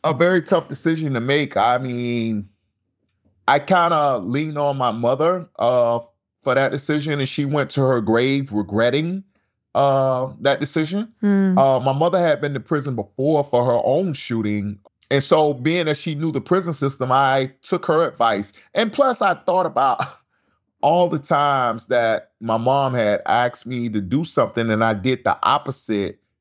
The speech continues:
Speaker 1: and I, I ended up reaping the consequences of my, my actions because mom was usually right. Um, and so I pled guilty just thinking that she,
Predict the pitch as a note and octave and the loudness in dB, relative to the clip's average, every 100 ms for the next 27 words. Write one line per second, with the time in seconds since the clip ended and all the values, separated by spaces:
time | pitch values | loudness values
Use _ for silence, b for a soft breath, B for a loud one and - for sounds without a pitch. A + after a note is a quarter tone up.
0 | _ - A2+ A2+ A2 A2 - - G#3 - | _ 0 2 4 2 2 0 0 -2 -2
1 | C3 B2 B2 A#2 G#2+ - _ G#2+ G2 G#2+ | 0 0 2 2 0 -4 _ -12 -4 -2
2 | C#3+ C#3+ B2 B2 A#2 A2 F#2+ _ _ _ | -2 0 -2 0 -2 -4 -8 _ _ _
3 | _ _ - G#2+ G#2+ - D3+ D#3 A#2+ - | _ _ 0 2 2 4 2 2 -4 -4
4 | A#2+ A#2+ A2 A2 G#2+ G2+ G#2 D#2+ B2+ E3+ | -4 -4 -2 0 2 0 -2 0 0 2
5 | C#3+ - - G#2+ A#2 A2+ B2+ G3 - B2 | 0 -4 -8 -2 0 2 2 0 -4 -8
6 | G#2+ A2+ B2 A#2 A2 A#2+ C#3 C3+ B2+ A2 | -6 -2 0 0 0 2 2 0 -2 -8
7 | G#2 _ - A#2+ D3 C3 B2 B2+ F3 F#3+ | -14 _ -12 -2 -2 0 -2 2 2 2
8 | - _ _ _ _ _ _ _ _ C#3+ | -4 _ _ _ _ _ _ _ _ 2
9 | C#3+ C#3 C3+ B2+ B2 A#2 A2 _ _ _ | 4 4 4 2 2 -2 -6 _ _ _
10 | _ - D3+ G3+ F#3 B2+ - F#3 D3 C#3+ | _ -8 0 2 4 2 4 2 2 0
11 | D#3 C#3 D3 C#3 - D3 C#3 C3+ B2 A#2 | -2 -4 -6 -6 -2 -4 -4 0 2 2
12 | G2+ - _ _ _ _ _ - - D#3+ | 0 -4 _ _ _ _ _ -16 -4 0
13 | D#3+ D3+ C#3 C3 B2 | 2 4 4 2 -2